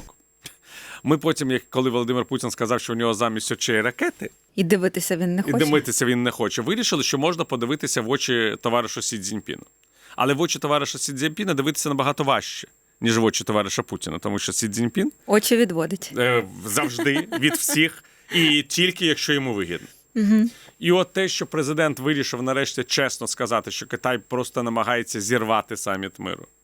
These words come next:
Speaker 1: що Китай спеціально запропонував цю свою концепцію виходу з, е, війни,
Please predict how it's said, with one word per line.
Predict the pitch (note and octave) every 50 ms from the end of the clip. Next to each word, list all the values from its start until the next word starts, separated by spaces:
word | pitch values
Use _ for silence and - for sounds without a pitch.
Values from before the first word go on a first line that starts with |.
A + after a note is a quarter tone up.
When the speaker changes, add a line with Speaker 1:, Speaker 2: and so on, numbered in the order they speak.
| _ _ _ - - - - _
Speaker 1:
що | - - A#2
Китай | - B2+ - C#3+ C#3
спеціально | C3 - - C#3+ C3 - - C3+ C3 C3+ C3+ B2+
запропонував | A2+ B2 - A#2 A2 - A#2+ A#2+ A#2+ A#2+ A#2
цю | - - - A2+
свою | - - A#2 A#2+ A#2
концепцію | - - - A#2+ A#2 A2 - B2+ A#2 G#2 - - A#2+ A2
виходу | G2 A2 A2 - A#2 G#2+ G2+ G#2+ G#2+
з, | G2 G2 G2+
е, | G#2 G#2+ G#2+ G#2 G2+ G2+ G#2 G2 - - - -
війни, | G2+ A#2 A#2+ A#2 A2 G#2 G#2 G#2+ -